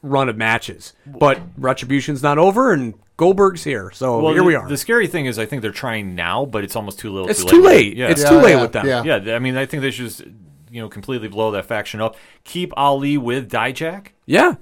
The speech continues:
Speaker 2: And then just go from there.
Speaker 1: Yeah, just
Speaker 2: And I think that would work.
Speaker 1: seriously, a chicken shit heel for Drew to have to be like, "I'm gonna get you.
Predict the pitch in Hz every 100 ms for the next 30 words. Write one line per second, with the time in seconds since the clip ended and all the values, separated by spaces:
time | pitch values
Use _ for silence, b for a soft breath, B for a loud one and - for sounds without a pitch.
0 | _ 143 143 139 131 123 123 - 127 131
1 | 120 104 87 - 226 302 175 202 113 120
2 | 165 127 120 110 147 139 - 302 269 196
3 | 156 143 - - 269 330 339 - 285 -
4 | 208 175 - 151 123 131 175 160 123 117
5 | 127 160 - 151 170 165 135 123 - b
6 | b - 165 190 175 190 139 202 113 87